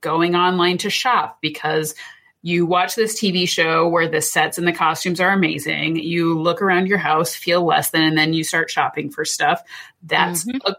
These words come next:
Speaker 1: good, that's an indication that you are not doing those things with intention. You're doing them because this T V show made you feel less than.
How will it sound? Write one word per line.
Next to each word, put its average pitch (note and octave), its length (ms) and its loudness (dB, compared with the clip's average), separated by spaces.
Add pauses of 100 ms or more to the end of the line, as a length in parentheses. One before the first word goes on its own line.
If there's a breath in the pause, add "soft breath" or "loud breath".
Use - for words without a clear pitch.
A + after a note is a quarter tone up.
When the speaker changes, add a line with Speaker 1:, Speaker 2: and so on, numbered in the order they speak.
Speaker 1:
good, F#3+ 560 0
that's E3 420 -2 (140)
an G3+ 160 0
indication A3+ 1000 0 (720 soft breath)
that F#3 340 0
you G#3 220 0
are G3+ 120 4
not G3 380 0
doing G#3 320 0
those F3 560 0 (400)
things F#3 320 0
with G3+ 140 0
intention. B3 500 0
You're E3 160 0
doing F3+ 340 2
them F3+ 220 2
because F3 580 0 (300 loud breath)
this F#3+ 180 0
T A#3 220 0
V G#3+ 120 0
show G3 220 2
made F3 220 2
you F3 120 0
feel E3+ 300 0
less D3+ 300 0
than. - 400 -8